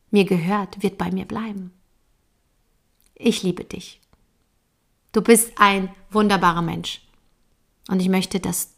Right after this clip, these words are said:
du niemanden brauchst, der dir das sagt. Dass du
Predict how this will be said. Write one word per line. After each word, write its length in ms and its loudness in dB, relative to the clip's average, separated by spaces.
du 220 0
niemanden 540 2
brauchst, 360 -6
der 60 -6
dir 120 -6
das 200 -8
sagt. 380 -16
Dass 280 -6
du 320 0